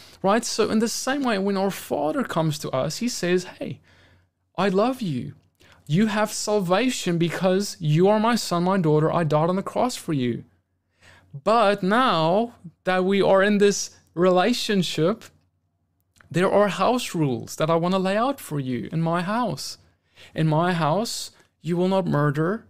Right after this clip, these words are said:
you will not gossip, you will not commit adultery, you will rest on the seventh day, you will honor your mother and your father, you will, and it goes on and on.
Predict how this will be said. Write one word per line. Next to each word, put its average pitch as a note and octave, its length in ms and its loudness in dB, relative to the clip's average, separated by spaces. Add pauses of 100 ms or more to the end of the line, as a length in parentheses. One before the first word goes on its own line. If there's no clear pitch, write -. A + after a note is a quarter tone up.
(480)
you D#3 220 0
will E3 120 2
not F3 300 0
gossip, D3+ 640 0 (480)
you D3 180 2
will E3+ 80 2
not E3+ 240 2
commit F#3 240 0
adultery, E3 760 0 (680)
you D#3 200 2
will F3 160 6
rest D#3+ 400 2
on F3+ 100 0
the F#3 80 2
seventh E3 580 -4
day, D#3 240 0
you E3+ 160 -2
will D#3 200 2
honor D#3+ 180 2
your F3 200 2
mother D#3+ 340 4
and F3 80 -2
your F#3 80 0
father, D#3+ 520 -2
you D#3+ 200 0
will, E3 240 0 (340)
and D#3 140 -2
it E3 60 -4
goes D#3 300 0
on C#3 220 -2
and G3 120 -2
on. E3+ 420 -2